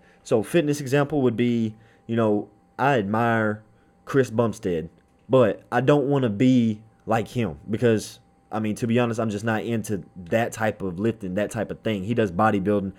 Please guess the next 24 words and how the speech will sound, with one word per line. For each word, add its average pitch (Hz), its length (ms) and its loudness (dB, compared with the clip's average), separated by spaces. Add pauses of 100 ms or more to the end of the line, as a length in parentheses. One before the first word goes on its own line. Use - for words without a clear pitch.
(160)
he 120 140 0
does 104 220 0
shows 107 480 2
and, 98 100 -6
like, 95 240 -4 (300)
the 107 140 2
official 113 420 0
stuff. 104 400 0
Like, 95 120 -2
he's 113 140 0
won 110 160 -2
Mister 107 240 -2
Olympia 101 380 -2
three 101 240 -4
times 98 400 -4
and, 87 120 -10 (280)
you 107 80 -6
know, 101 160 -2
crazy 123 260 4
stuff 107 260 0
like 95 180 -2
that. 87 220 -2 (360)
So 123 200 2
while 117 580 2